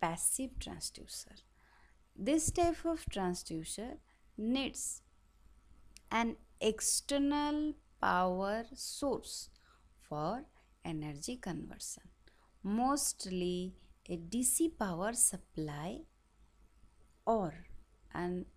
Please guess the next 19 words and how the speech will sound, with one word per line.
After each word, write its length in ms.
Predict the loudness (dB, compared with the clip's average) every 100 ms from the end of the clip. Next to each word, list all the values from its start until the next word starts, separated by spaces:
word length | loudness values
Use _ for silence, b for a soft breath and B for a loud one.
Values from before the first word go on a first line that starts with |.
| -16 -4
audio 640 | -2 -2 -2 0 0 -2
frequency 920 | -4 -8 -8 -8 -6 -6 -8 -8 -8 -8
generator 800 | -6 -2 -2 -4 -6 -6 -8 -8 -16 b b b
is 280 | -4 -4 -6 -8
used 640 | -6 -4 -4 -4 -6 -8 -8
as 280 | -8 -6 -6
an 160 | -8 -8 -10
external 680 | -10 -10 -12 -8 -6 -6 -10 -12
power 280 | -12 -10 -12
source, 540 | -8 -8 -8 -10 -14 B B B B -2
and 420 | 0 2 0 0 -6 _ _
the 200 | -6 -4
variation 1000 | -2 0 2 0 0 -2 -2 0 2 2 0
in 360 | -4 -2 0 0
the 180 | -2 -4
resistance, 920 | -6 -2 0 0 -2 -4 -6 -4 -6 -6 b b b -10
capacitance 1080 | -8 -4 -4 -2 -4 -4 -6 -4 -4 -6 -6
and 300 | -6 -4 -4 -6 -2
inductance 1000 | 0 0 -2 -6 -8 -6 -6 -6 -8